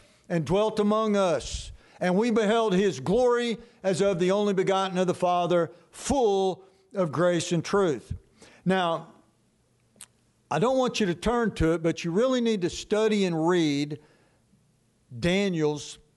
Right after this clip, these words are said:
seventieth weeks. Um, and I think it's in chapter nine, is it? Yeah. You, you need to know this.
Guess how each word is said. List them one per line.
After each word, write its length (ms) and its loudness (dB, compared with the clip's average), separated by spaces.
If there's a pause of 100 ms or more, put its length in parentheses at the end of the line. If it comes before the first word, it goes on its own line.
(100)
seventieth 800 0
weeks. 720 -2 (580)
Um, 440 0 (100)
and 280 -4
I 100 -4
think 240 0
it's 140 -2
in 100 -4
chapter 880 -2
nine, 720 -4
is 200 -4
it? 80 -8
Yeah. 80 -2 (340)
You, 160 -4
you 220 0
need 260 2
to 80 0
know 320 0
this. 480 -8